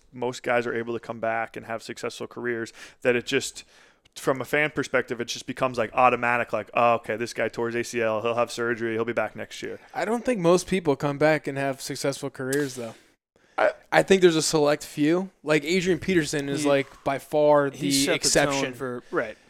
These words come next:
Speaker 2: But, like, you can't make that your expectation. Like, Adrian Peterson
Speaker 1: Yeah.
Speaker 2: has set the bar of, like, "Oh, well, he can do it, so I can do it."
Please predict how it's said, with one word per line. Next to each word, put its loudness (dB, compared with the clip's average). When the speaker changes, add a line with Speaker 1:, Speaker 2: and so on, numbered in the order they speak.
Speaker 2:
But, 4
like, 0
you -10
can't 2
make -2
that 4
your 2
expectation. -2
Like, -8
Adrian 2
Peterson 0
Speaker 1:
Yeah. 6
Speaker 2:
has 0
set 2
the -8
bar 6
of, 0
like, 0
"Oh, 4
well, 0
he -4
can -4
do 6
it, 4
so -2
I -2
can -10
do -4
it." -4